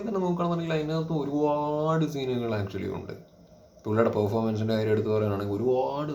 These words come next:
സാധനങ്ങളിൽ പുള്ളിയുടെ ഒരു സ്വാഗ് അല്ലെങ്കിൽ മൈന്യൂട്ടായിട്ടുള്ള പരിപാടികൾ പോലും എടുത്ത് പറയാനുള്ള സാധനങ്ങൾ actually ഉണ്ട്. അത് റേഞ്ചസ് മനുഷ്യനാണത്.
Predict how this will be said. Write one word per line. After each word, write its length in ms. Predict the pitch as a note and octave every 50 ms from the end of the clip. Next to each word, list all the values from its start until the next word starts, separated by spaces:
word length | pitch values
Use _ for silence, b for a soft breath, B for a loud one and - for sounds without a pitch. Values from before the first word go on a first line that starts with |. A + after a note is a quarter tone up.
| B2+ C3
സാധനങ്ങളിൽ 760 | A#2 A2+ A2+ A2+ A#2 A#2 A2+ A2+ A2+ A2 A2 G#2+ G#2 G2+ G2+ G2+ G2 - - - - -
പുള്ളിയുടെ 400 | - G#2 G#2+ A2 A2+ A2+ A#2 A#2 A2+ A2
ഒരു 120 | A2 G#2 G2+ -
സ്വാഗ് 680 | - F#2+ F2+ F2 F#2 F#2+ G2+ G#2+ A2 A2+ A2 G#2 F#2+ - - - -
അല്ലെങ്കിൽ 360 | - - G#2+ G#2 G#2 G2+ F#2+ F#2+ F#2+ F#2+ B B B B B B B B - - - - - - - - - - -
മൈന്യൂട്ടായിട്ടുള്ള 640 | - - - G3 A3+ A#3 A#3 G#3+ F#3 F3 E3+ D3 -
പരിപാടികൾ 340 | C3+ B2 B2 B2 B2 B2+ B2 B2
പോലും 180 | A#2+ A#2 A2+ G#2+
എടുത്ത് 140 | G#2+ G#2+ A2+ A2
പറയാനുള്ള 360 | G#2 G#2 G#2 G#2 G2+ G2+ G2 F#2 G2
സാധനങ്ങൾ 320 | F#2+ F#2 F#2 F#2+ F#2+ F#2 F2+
actually 280 | F2 - - F#2 F#2 F2 E2+
ഉണ്ട്. 180 | F2+ - - - - B B B B B B B B B B B B B B - - - -
അത് 80 | G2+ G#2+ G#2+
റേഞ്ചസ് 400 | G2 G2 G2 G2+ G#2 A2 G#2+ G#2+ - - - - - - F2+
മനുഷ്യനാണത്. 600 | F2+ F#2+ F#2+ F#2+ G#2+ A2 A2+ G#2+ G2 E2+ - -